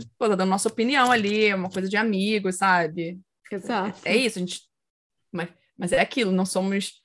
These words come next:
Speaker 1: capacitadas para ajudar
Speaker 2: Não.
Speaker 1: ninguém.
Speaker 2: Nosso papel é
Speaker 1: Dessa
Speaker 2: que aquelas
Speaker 1: forma.
Speaker 2: duas velhinhas futriqueiras que ficam na rua batendo papo, contando a vida dos outros, é
Speaker 1: Nosso
Speaker 2: literalmente
Speaker 1: papel
Speaker 2: a
Speaker 1: é
Speaker 2: gente.
Speaker 1: entreter.
Speaker 2: Exato.
Speaker 1: <laughs> Nosso papel é
Speaker 2: Sabe?
Speaker 1: entreter vocês.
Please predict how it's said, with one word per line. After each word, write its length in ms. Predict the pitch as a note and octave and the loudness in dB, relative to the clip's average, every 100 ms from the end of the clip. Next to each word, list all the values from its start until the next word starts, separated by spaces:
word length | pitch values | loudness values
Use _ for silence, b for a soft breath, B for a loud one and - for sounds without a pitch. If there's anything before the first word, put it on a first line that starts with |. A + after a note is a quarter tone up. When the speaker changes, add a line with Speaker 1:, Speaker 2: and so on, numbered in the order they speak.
| _ | _
Speaker 1:
capacitadas 960 | - A3 A#3 A#3 A3 G3+ F#3+ A3 C4+ B3 - - | -2 2 2 2 2 4 4 2 -2 -6 -12 -14
para 220 | - A3+ G3 | -4 2 2
ajudar 440 | G#3+ B3 G3 G3 | 8 8 10 8
Speaker 2:
Não. 80 | G#3+ | 4
Speaker 1:
ninguém. 480 | A3+ B3 G3 G3 A#3+ B B B - | 2 2 0 0 -4 B B B -4
Speaker 2:
Nosso 300 | A3+ B3 - | 0 0 4
papel 460 | C4 B3+ B3+ C4+ | 2 4 6 8
é 80 | G#3+ | 6
Speaker 1:
Dessa 140 | F#3+ B3+ | 4 4
Speaker 2:
que 60 | |
aquelas 480 | A3+ A#3 A#3+ B3+ A#3 | 2 2 4 4 2
Speaker 1:
forma. 180 | B3+ D#4 | -2 -2
Speaker 2:
duas 260 | C#4 A#3 - | -2 -6 -2
velhinhas 440 | A3+ B3+ B3 A#3 | 0 2 2 0
futriqueiras 680 | - C4 A#3+ - C4 A#3 G#3 | -2 -4 -4 2 4 6 4
que 60 | - | 0
ficam 280 | A#3 A#3 | -4 0
na 80 | A3+ | 2
rua 200 | A3 G#3+ | 2 2
batendo 280 | G#3 G3+ G3+ | 0 0 -2
papo, 420 | G3+ A3 G#3 - - | 2 6 6 2 -6
contando 260 | G3+ G#3+ | -10 -6
a 40 | G3+ | -4
vida 160 | G3 | 0
dos 160 | F#3+ F#3+ | -2 0
outros, 340 | G#3 F#3+ G3+ | -2 -2 -4
é 80 | G3+ | 0
Speaker 1:
Nosso 240 | G3+ A#3+ E4 | 4 6 6
Speaker 2:
literalmente 280 | D#4 B3+ A#3+ | 6 8 8
Speaker 1:
papel 120 | C4 | 8
Speaker 2:
a 40 | C4+ | 6
Speaker 1:
é 40 | |
Speaker 2:
gente. 140 | B3+ - | 6 6
Speaker 1:
entreter. 680 | C#4+ D4 G#3 G#3+ G3 G3 A3+ B B _ - | 2 0 0 6 8 6 2 B B _ 4
Speaker 2:
Exato. 420 | D4 C4 C4+ B3 | 6 8 8 8
Speaker 1:
<laughs> 1800 | A#3+ C#4 A3 - - _ _ _ _ _ _ _ _ _ _ B4 C5 F#4 D#4 | 6 0 -2 -4 -6 _ _ _ _ _ _ _ _ _ _ -6 0 2 4
Nosso 240 | C#4 - | 2 2
papel 280 | C#4+ D4 D4 | 0 2 4
é 100 | C#4 | 6
Speaker 2:
Sabe? 380 | D4+ A#3+ A#3 G#3 | 8 8 8 6
Speaker 1:
entreter 320 | G3+ A#3 C#4 | 4 4 2
vocês. 640 | B3 C4+ - F3 F3+ G3+ | 2 -2 0 2 2 0